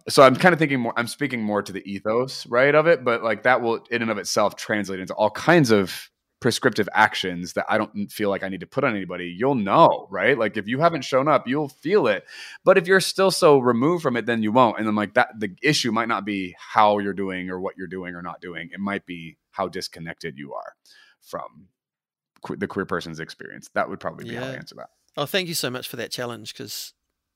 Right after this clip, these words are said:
Speaker 2: you know,
Speaker 1: Yeah.
Speaker 2: that, that's really important for us to hear. And, yeah, for
Speaker 1: Mm.
Speaker 2: those of us who want to be legitimate supporters, I think that's a really great way to, to think about it and to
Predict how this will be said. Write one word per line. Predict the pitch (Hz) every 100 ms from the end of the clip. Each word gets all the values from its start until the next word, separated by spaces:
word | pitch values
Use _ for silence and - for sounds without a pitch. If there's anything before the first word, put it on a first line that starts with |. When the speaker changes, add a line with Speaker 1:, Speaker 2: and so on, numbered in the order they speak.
| _
Speaker 2:
you | 135
know, |
Speaker 1:
Yeah. | 120
Speaker 2:
that, | 135 127 - _
that's | 165 127 120 -
really | 127
important | 123 113 123 120 120
for | 120
us | 113 -
to |
hear. | 107 120 104 - _ _ _ -
And, | 123 113 113 - - _ _ _ _ _ _ _ _
yeah, | 220 160
for | 110 147
Speaker 1:
Mm. |
Speaker 2:
those | 131 123
of | 123
us | 117
who | 135 120
want | 123 131
to | -
be | 120 113 110 110 - _ _ _ _ _ _
legitimate | 131 113 131 131 110 -
supporters, | - 123 110 104 107 - - _ _ _ _ _ _ _ _ _
I | 131
think | 123 120 117
that's | 117 -
a | 120
really | 120 117 117 117 - _ _ _ _
great | _ 127 117 -
way | 110 110
to, | - 113 107 _ _
to | - 123
think | - 113
about | 120 110 110
it | 113 - _
and | 127 117
to | 123 117 117